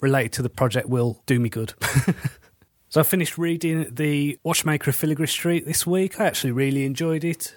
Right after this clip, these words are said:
I think it takes a little bit to get going and a little bit to realise what's going on, but we've essentially got a character who can see into the future. And to avoid the thing that I find quite frustrating with prescience type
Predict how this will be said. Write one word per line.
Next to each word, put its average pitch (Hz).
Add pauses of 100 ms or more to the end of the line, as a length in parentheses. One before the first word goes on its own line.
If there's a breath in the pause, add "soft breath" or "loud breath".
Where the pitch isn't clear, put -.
(160)
I -
think 160
it -
takes 160
a 139
little 143
bit 143
to -
get -
going 160
and 127
a 123
little 135
bit 123
to 123
realise 127
what's -
going 120
on, 127 (180)
but 156
we've 139
essentially 139
got 139
a 131
character 139 (100)
who 123 (180)
can 123
see 135
into 131
the 113
future. 151 (220)
And 123
to 147
avoid 147
the 135
thing 139
that 127
I 135
find 127
quite 127
frustrating 127
with 127
prescience 123
type 117